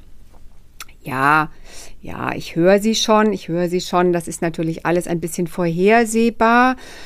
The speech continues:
aber ich habe es dennoch wahnsinnig gerne gelesen, weil es so, es ist so wunderschön und es ist so heilsam.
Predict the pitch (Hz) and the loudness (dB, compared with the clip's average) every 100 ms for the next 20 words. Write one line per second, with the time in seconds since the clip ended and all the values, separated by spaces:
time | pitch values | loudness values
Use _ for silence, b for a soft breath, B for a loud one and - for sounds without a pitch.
0 | B B - 190 202 202 202 196 202 202 | B B 0 4 4 6 6 6 6 4
1 | - - - - 226 220 226 - 214 226 | -2 -14 -10 -2 0 0 -2 2 2 4
2 | 233 226 - - - 190 - 208 220 233 | 4 2 -4 -12 -14 -6 2 2 4 2
3 | 233 214 196 196 185 180 180 180 180 180 | 2 0 -2 -2 -2 0 2 0 -2 -4
4 | 170 185 180 165 170 - 180 175 180 196 | 0 0 0 -2 -2 -4 -4 -4 -6 -8
5 | 202 185 254 277 240 - 214 214 196 185 | -6 0 2 4 2 0 2 2 0 -2
6 | 175 - 190 - 185 196 240 233 214 165 | -6 -6 -6 -4 0 4 4 4 2 2
7 | 156 | 2